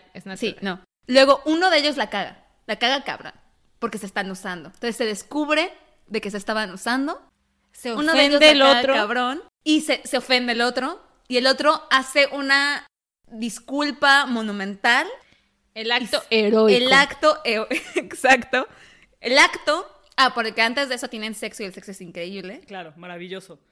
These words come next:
Speaker 2: Luego,
Speaker 3: En las chick
Speaker 2: ajá,
Speaker 3: flicks
Speaker 2: justo
Speaker 3: el
Speaker 2: des-,
Speaker 3: sexo es maravilloso.
Speaker 2: sexo es maravilloso. Después de <laughs> eso, eh, encuentran la traición,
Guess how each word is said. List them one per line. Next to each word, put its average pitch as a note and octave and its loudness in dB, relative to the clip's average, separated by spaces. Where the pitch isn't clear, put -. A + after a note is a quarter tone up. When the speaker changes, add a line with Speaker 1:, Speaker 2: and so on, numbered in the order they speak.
Speaker 2:
Luego, C4 2
Speaker 3:
En G#3+ -2
las G#3 -6
chick B3+ -4
Speaker 2:
ajá, A#3 -4
Speaker 3:
flicks C#4+ -6
Speaker 2:
justo D4+ 0
Speaker 3:
el E4 -2
Speaker 2:
des-, C4 2
Speaker 3:
sexo - -8
es A#3 -6
maravilloso. E3 -10
Speaker 2:
sexo C4 -2
es C4 0
maravilloso. F3 -10
Después D4 4
de B4+ 4
<laughs> G4+ 2
eso, C#4 -4
eh, A3+ -8
encuentran C#4 -2
la B3+ -4
traición, C#4 -6